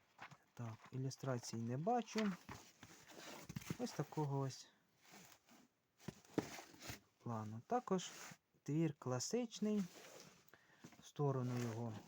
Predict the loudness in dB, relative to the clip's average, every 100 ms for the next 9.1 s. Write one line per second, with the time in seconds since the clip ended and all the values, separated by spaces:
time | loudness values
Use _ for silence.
0 | -16 -8 -2 -2 4 6 8 6 4 2
1 | -4 -20 -20 -10 -10 -10 -14 _ -2 0
2 | 2 6 8 10 8 8 6 6 4 4
3 | 2 -2 2 6 6 4 6 8 8 6
4 | 0 -8 -20 -20 _ _ _ _ _ _
5 | -2 0 4 6 6 2 4 8 8 8
6 | 6 2 -10 -20 -20 -20 _ 2 4 6
7 | 6 4 4 6 6 8 6 6 2 2
8 | 4 6 6 6 6 6 6 6 6 4
9 | 2